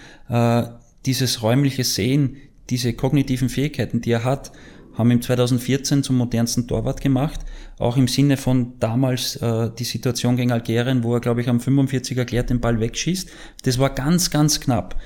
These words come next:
Wenn er dort nicht hinkommt, ja, und der rennt alleine drauf, ist er wieder der, der den Fehler gemacht hat, oder wie er Higuain ge-, quasi gefoult hat. Das war eine klare rote Karte.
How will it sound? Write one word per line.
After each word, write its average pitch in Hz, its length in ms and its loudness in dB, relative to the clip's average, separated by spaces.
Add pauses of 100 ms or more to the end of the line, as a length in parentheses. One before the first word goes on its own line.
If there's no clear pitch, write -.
(680)
Wenn 120 160 4
er 123 80 4
dort 139 200 0
nicht 139 200 2
hinkommt, 190 600 2 (300)
ja, 165 300 0 (280)
und 117 100 -2
der 120 120 2
rennt 139 200 4
alleine 127 320 4
drauf, 120 440 0
ist 131 140 -4
er - 300 0
wieder 139 520 2 (760)
der, 120 140 4
der 127 120 2
den 123 160 4
Fehler 127 240 0
gemacht 135 380 2
hat, 143 160 -2
oder 131 300 0
wie 127 100 0
er 127 300 2
Higuain 135 720 2 (500)
ge-, 120 180 -2
quasi 117 360 -2
gefoult 120 560 -2
hat. 175 300 -2 (340)
Das 110 140 -6
war 113 100 2
eine 117 160 2
klare 131 420 0
rote 135 240 -2
Karte. 165 540 -4